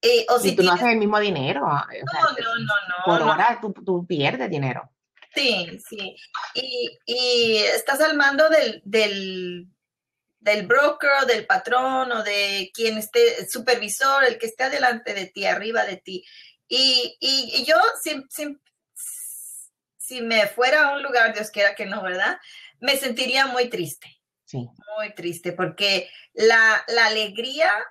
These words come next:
Speaker 1: o la felicidad es lo que hace que uno viva feliz, sano, contento consigo mismo. Y si no estás feliz, nomás por decir, "Ah, tengo un cheque que viene cada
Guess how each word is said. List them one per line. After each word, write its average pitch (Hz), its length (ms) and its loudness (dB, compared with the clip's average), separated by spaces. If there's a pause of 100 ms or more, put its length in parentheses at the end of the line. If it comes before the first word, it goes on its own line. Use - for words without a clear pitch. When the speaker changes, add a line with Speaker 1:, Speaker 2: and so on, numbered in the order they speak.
(240)
Speaker 1:
o 220 120 -4
la 196 220 0
felicidad 196 600 -2
es 262 100 -4
lo 269 140 -8
que 208 260 -2
hace 220 440 0
que 220 120 -4
uno 214 240 -6
viva 214 300 0
feliz, 220 640 -8 (260)
sano, 254 800 0 (280)
contento 226 580 -4
consigo 214 380 -8
mismo. 226 280 -6
Y 190 60 -4
si 202 180 -10
no 208 100 -6
estás 262 320 -4
feliz, 254 600 -4
nomás 214 300 -2
por 240 160 2
decir, 208 340 0
"Ah, 202 320 4
tengo 196 240 -6
un 220 60 -6
cheque 220 300 -6
que 202 120 -6
viene 180 280 -6
cada 175 720 2